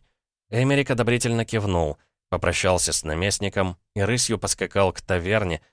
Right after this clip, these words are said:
не обращая внимания на своего спутника. Отец Корона следовал за магистром весь дрожа, словно тот оставлял за собой ледяной след.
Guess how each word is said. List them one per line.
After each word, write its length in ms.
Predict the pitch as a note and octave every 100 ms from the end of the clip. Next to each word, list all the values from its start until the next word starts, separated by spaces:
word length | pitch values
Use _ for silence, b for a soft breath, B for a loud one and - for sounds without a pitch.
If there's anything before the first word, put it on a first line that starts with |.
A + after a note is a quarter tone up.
| _ -
не 100 | G2
обращая 440 | F#2+ F#2+ A2+ G#2+
внимания 520 | E2+ E2+ F#2+ G#2 G#2
на 100 | F2+
своего 340 | - D2+ D2 D2+
спутника. 680 | - F2+ E2 C#2 - B1+ - _ _ _ _ -
Отец 320 | G#2+ B2+ -
Корона 380 | A#2+ C3 C#3 B2+
следовал 420 | B2 B2 A#2 A2
за 140 | G#2
магистром 520 | G#2 G2+ A#2+ - G#2
весь 220 | F#2 G#2 F2+
дрожа, 540 | F#2+ G2 F#2 E2 D2+ b b
словно 440 | - F#2 F2 F2 E2+
тот 180 | F#2+
оставлял 540 | F#2+ - E2+ D#2+ F2+ E2+
за 140 | D#2+
собой 380 | - D#2 D#2+ D#2+
ледяной 380 | D#2 D#2 D2+ D2+
след. 480 | - D2 C#2 -